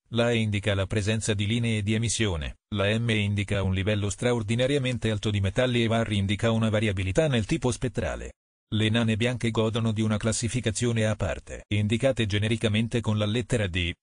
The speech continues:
che sta per l'inglese dwarf, nano. Sono a loro volta suddivise in sottoclassi che dipendono dalla tipologia predominante delle linee riscontrate nei loro spettri, da, di B, dopo Cristo, Do, di Z e di Q.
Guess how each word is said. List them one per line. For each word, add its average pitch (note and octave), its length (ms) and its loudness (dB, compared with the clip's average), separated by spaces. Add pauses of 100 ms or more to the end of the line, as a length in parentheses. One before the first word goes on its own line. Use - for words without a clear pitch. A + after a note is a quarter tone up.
che G#2+ 140 0
sta F#2+ 220 0
per G2+ 180 0
l'inglese F#2+ 560 0
dwarf, D#2 400 -6 (200)
nano. C2+ 440 -4 (160)
Sono G#2+ 340 2
a G#2 40 2
loro A2+ 180 2
volta G2+ 340 0
suddivise A#2+ 560 -2
in G#2 140 0
sottoclassi A2 640 -2
che A#2 160 0
dipendono A#2+ 600 0
dalla G#2 240 0
tipologia A#2 580 0
predominante B2 640 0
delle G2+ 220 0
linee A2 340 0
riscontrate G2+ 720 -2
nei G#2 140 0
loro G#2+ 180 0
spettri, - 520 -6 (180)
da, F#2+ 340 0 (120)
di A#2+ 180 -4
B, F2 180 -4 (180)
dopo B2 360 0
Cristo, - 540 -8 (140)
Do, G#2+ 360 0 (120)
di G2+ 240 -4
Z A2 280 0
e A2 180 2
di F#2+ 100 -2
Q. F2 240 -2